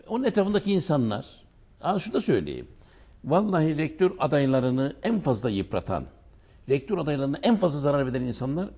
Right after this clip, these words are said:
onun e-, rektör adaylarının etrafında olan insanlar. Ben Elazığ'da kaç dönemdir buradayım, kaç dönem seçim var. Oy veren insanlarla konuşuyorum. Çoğu zaman oy verdim veya vermedim. Yani bazen oy vermeye de gitmedim.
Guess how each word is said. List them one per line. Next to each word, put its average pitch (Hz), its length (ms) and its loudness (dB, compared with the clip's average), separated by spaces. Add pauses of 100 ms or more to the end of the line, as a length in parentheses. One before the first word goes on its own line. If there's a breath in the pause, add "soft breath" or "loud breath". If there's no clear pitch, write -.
onun 143 140 -2
e-, - 140 -12 (300 soft breath)
rektör 135 260 2
adaylarının 185 280 4
etrafında 180 320 4
olan 190 140 8
insanlar. 76 480 -4 (560 soft breath)
Ben 165 120 2
Elazığ'da 170 400 -2
kaç 190 240 -6
dönemdir 151 380 -6
buradayım, 190 280 -6
kaç - 220 -6
dönem 147 160 -4
seçim 139 360 -6
var. 151 160 -8 (680 soft breath)
Oy 202 200 10
veren 180 180 6
insanlarla 160 520 2
konuşuyorum. 117 560 0
Çoğu 214 200 -6
zaman 143 160 -2
oy 139 160 2
verdim 92 280 -2
veya 135 180 4
vermedim. 78 400 -2
Yani 95 160 -4
bazen 117 180 2
oy 117 160 2
vermeye 117 220 2
de 92 60 0
gitmedim. 78 460 -8